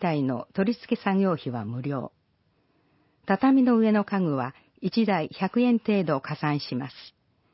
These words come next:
申し込み方法。申請書に必要事項を記入し、八月、九月取り付けは、七月八日金曜日まで。十月、十一月取り付けは、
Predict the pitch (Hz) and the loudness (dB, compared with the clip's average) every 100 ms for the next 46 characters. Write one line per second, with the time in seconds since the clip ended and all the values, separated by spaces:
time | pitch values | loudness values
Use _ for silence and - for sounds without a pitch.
0 | _ _ _ _ _ _ _ - 226 277 | _ _ _ _ _ _ _ -2 0 2
1 | - 247 226 202 160 - 127 - _ _ | 0 2 2 0 -2 -4 -10 -12 _ _
2 | _ _ _ _ _ - 240 262 254 233 | _ _ _ _ _ -2 0 2 2 0
3 | - 214 160 147 - 247 240 220 220 165 | 0 -2 -2 -2 0 2 2 2 0 -2
4 | 139 - 170 160 165 151 - 139 135 _ | -2 -2 -2 0 0 -2 -6 -8 -8 _
5 | _ _ _ _ _ - 185 - 262 254 | _ _ _ _ _ -4 -4 2 2 2
6 | - 208 - 247 233 - - 135 147 143 | 0 -6 0 2 2 0 -6 -4 -2 -4
7 | - 139 127 _ - 151 147 - _ _ | -6 -6 -6 _ -12 -6 -6 -8 _ _
8 | _ _ - - 247 233 220 208 202 - | _ _ -10 0 2 2 2 2 2 0
9 | 175 - 202 214 190 143 123 110 - - | -4 0 2 2 2 0 -4 -6 -10 -18
10 | _ _ _ _ _ _ _ _ _ _ | _ _ _ _ _ _ _ _ _ _
11 | 196 247 311 269 262 - 208 208 240 240 | 0 4 6 6 4 2 0 2 2 2
12 | 214 202 196 180 175 175 - 175 156 151 | 2 2 -2 0 -2 -2 -8 -4 -2 -4